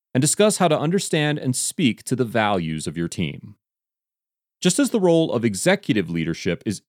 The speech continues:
integral to culture and engagement, no organization leads the way without middle managers who are dedicated to the cause. Companies must invest in training for middle managers to ensure that they understand the drivers of engagement and human motivation in the workplace.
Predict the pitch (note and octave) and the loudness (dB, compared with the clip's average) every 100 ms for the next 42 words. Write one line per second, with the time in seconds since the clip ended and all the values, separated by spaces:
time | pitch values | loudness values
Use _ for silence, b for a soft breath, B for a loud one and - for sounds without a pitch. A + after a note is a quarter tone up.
0 | D3+ D#3 - F#2+ E2+ D#2+ F#2 G#2 F2+ - | 0 0 -2 -4 -4 -4 -4 -4 -4 -4
1 | F2+ D#2+ D#2+ D3+ - D#2+ - _ _ _ | -4 -2 -2 -2 0 -4 -6 _ _ _
2 | - E2+ E2+ F#2 A2+ D3 C#3 E3+ F3+ E3 | -8 -2 2 4 6 4 2 0 0 2
3 | F#3 - E3 D#3+ - E3+ F3 A#2+ G#2 A#2 | 0 0 -2 -2 -2 0 4 4 2 2
4 | A#2 A2+ A#2+ D3+ D#3+ C3 G2 E2+ D#2 D#2+ | 0 0 0 2 4 4 2 0 -2 -4
5 | D2+ - F#2 E2 F2 - F#2 E2 E2+ - | -6 -4 -2 -2 -2 -2 -2 -4 -8 -8
6 | G2 D#2 - - - - _ _ _ _ | -4 -4 -4 -12 -14 -14 _ _ _ _
7 | _ _ _ - D3 D#3 G3 F#3 F#3 - | _ _ _ -2 2 4 2 2 0 0
8 | F3 D#3 C#3 F3+ - F#3 F3+ - F#3+ F3 | 0 0 0 0 0 -2 -4 -4 -4 -2
9 | C#3+ F2+ - E2+ D#2+ D#2+ D#2 E2+ F#2+ A#2 | 0 -2 -2 -4 -2 -2 -2 -4 -2 -4
10 | - b b B2+ B2+ - C#3+ C#3 C#3+ D#3 | -4 b b 2 2 2 0 2 2 2
11 | E3 F3+ - - F#3 D#3 A2+ A2+ G#2+ A#2 | 0 -2 -4 -4 -2 0 0 -2 -2 0
12 | B2+ B2 B2 C3 C3 D3+ D#3+ A#2 G2+ G2 | 2 0 -2 -2 -2 0 0 0 -2 0
13 | A#2 B2 A#2+ A2+ A#2 A#2 B2+ G#3 G3 - | -2 -2 -2 0 2 0 2 0 0 -2
14 | D#2 G#2 D#3 - - - - - - | -2 -2 -2 -6 -12 -18 -14 -14 -14